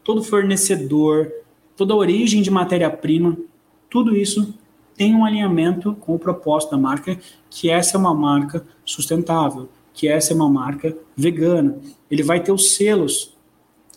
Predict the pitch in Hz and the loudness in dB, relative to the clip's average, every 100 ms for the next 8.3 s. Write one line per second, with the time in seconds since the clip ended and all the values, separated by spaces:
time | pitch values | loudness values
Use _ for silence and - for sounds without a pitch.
0 | 139 147 156 147 139 156 156 123 135 160 | -2 2 2 2 0 0 0 0 0 2
1 | 180 160 139 139 139 143 143 147 147 160 | 2 0 2 2 2 2 2 0 0 0
2 | 151 147 143 - - _ _ _ 151 147 | 0 0 -4 -12 -20 _ _ _ -2 0
3 | 143 143 139 135 139 - 147 160 165 151 | 2 2 2 0 -2 -8 -4 0 0 -2
4 | 147 139 147 190 220 - 170 - - - | -2 0 2 2 0 -2 -2 -2 -4 -4
5 | 165 147 - 196 - - 190 220 220 170 | -2 -2 0 0 2 2 2 2 0 0
6 | 165 156 220 240 196 - 175 160 156 143 | 2 2 2 0 -2 -2 0 2 2 2
7 | 185 240 240 - - _ 156 165 170 214 | 2 0 -2 -8 -20 _ -2 2 2 2
8 | 247 - | 2 -2